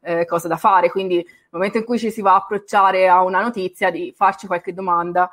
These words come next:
Uno degli indicatori, ad esempio, più, eh, pratici è quello delle cinque W del giornalismo, quindi chi, cosa, come, dove, quando, le, le cinque domande a cui dovre-, dovrebbe rispondere un giornalista per creare una notizia.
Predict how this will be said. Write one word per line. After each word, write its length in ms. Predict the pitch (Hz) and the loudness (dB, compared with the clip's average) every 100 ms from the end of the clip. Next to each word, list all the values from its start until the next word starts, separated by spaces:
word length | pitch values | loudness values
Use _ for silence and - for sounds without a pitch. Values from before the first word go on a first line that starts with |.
| _ _ _ - | _ _ _ -4
Uno 220 | 220 247 | 2 4
degli 160 | 247 240 | 2 0
indicatori, 920 | 240 240 247 226 214 208 196 196 196 | -4 -4 -2 -2 -2 -2 0 2 2
ad 100 | 190 | 0
esempio, 380 | 196 196 202 196 | -2 -4 -4 -6
più, 520 | 202 190 185 185 175 _ _ _ - | -2 0 2 0 -2 _ _ _ -8
eh, 400 | 180 180 175 175 170 | -2 0 0 -2 2
pratici 560 | 226 277 311 - 330 | 2 2 -2 -4 0
è 160 | 285 208 | 0 0
quello 280 | 208 220 208 | -2 -4 -2
delle 680 | 190 190 180 175 175 180 175 | -2 2 4 4 4 2 -2
cinque 420 | - 226 233 214 | -8 -8 -4 -4
W 480 | 190 196 190 196 202 | -4 -4 -6 -4 -6
del 140 | 190 | -4
giornalismo, 800 | 185 180 190 240 208 196 180 185 | -4 -4 -2 -4 -4 0 0 0
quindi 760 | - 185 190 190 180 180 175 170 | -4 -6 -2 2 2 2 0 -4
chi, 460 | - 208 214 202 _ _ _ | -8 -6 -4 -6 _ _ _
cosa, 580 | - 196 196 202 202 196 | 0 4 4 4 0 0
come, 360 | - 196 196 185 | 0 -2 0 -2
dove, 320 | 196 190 190 | -2 -2 -4
quando, 600 | - 190 180 185 196 214 | 2 4 4 0 0 0
le, 220 | 190 185 170 | 0 -4 -6
le 120 | 185 | -8
cinque 300 | 226 220 202 | -8 -8 -6
domande 360 | 190 202 202 | 0 0 0
a 40 | 185 | -4
cui 140 | 190 | -6
dovre-, 280 | 180 190 190 | -6 -4 -6
dovrebbe 320 | 190 196 196 185 | -4 -4 -4 -6
rispondere 440 | 180 196 190 185 | -8 -8 -6 -4
un 40 | 185 | -4
giornalista 480 | 190 190 220 220 | -4 -2 -4 -4
per 140 | 180 175 | -8 -4
creare 240 | 190 185 | -2 -2
una 100 | 180 | -2
notizia. 640 | 202 233 202 - - 220 | -4 -6 -10 -8 -2 0